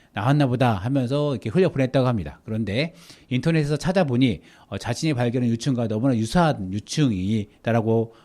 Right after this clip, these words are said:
봤고요. 그래서 민원을 제기했습니다. 이에 따라서 수도사업소는 칠월 십팔 일과 십구 일, 어, 방문했고요. 어, 첫날에는, 어, 해당 민원인의 거주 화장실에 방문해서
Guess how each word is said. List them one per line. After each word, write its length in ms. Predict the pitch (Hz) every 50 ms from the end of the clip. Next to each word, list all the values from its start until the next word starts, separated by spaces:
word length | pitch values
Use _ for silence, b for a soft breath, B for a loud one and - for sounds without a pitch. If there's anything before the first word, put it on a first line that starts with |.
| B B
봤고요. 500 | - 160 151 156 131 104 104 113 113 -
그래서 360 | - 127 113 110 - 151 147
민원을 380 | 113 110 110 123 120 123 131 120
제기했습니다. 680 | - 117 104 98 123 123 - - 131 101 80 - 78 - B B B B B B
이에 140 | 143 147 156 156
따라서 500 | 175 165 160 156 143 156 156 151 151 151
수도사업소는 880 | - - - 190 175 180 180 165 160 - - 156 135 117 113 120 131
칠월 260 | 131 - 170 165 165 156
십팔 360 | 160 165 - - 165 175 156
일과 200 | 143 120 - 117
십구 460 | - - 170 - - - - 135 123
일, 340 | 113 104 113 139 165 170 170 B B B B B
어, 220 | B 104 98 98 95
방문했고요. 840 | - 123 135 139 143 139 165 170 175 - 113 98 110 143 175 180 B B B B B
어, 160 | 117 110 117
첫날에는, 960 | - - 180 190 185 190 190 180 165 143 139 156 170 180 185 180 160 120 95
어, 160 | 90 92 92
해당 480 | 98 151 165 156 165 165 165 160 156 156
민원인의 500 | 123 120 135 147 147 139 123 120 127 120
거주 480 | - - 127 117 113 127 120 110 85 - B B B
화장실에 540 | B - 151 175 175 160 - - 110 104 92
방문해서 760 | - 110 110 110 113 120 143 151 135 - 104 104 117 127 147